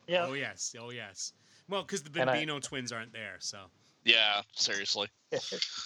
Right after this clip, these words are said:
Speaker 3: And I, I don't know if Shrinking Violet's face here is shock at what he's just said or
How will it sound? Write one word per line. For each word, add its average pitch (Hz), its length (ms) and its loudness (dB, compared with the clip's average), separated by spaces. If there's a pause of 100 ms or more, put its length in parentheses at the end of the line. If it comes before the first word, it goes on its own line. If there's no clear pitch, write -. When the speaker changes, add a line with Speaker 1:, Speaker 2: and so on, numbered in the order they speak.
(300)
Speaker 3:
And 139 160 4
I, 143 160 6
I 151 80 4
don't 165 120 2
know 165 100 4
if 147 80 0
Shrinking 139 380 0
Violet's 120 420 4
face 113 280 2
here 127 240 2
is 117 240 -2
shock - 300 2
at 120 100 -2
what 120 160 2
he's 123 140 2
just 127 260 0
said 151 300 2 (180)
or 107 240 6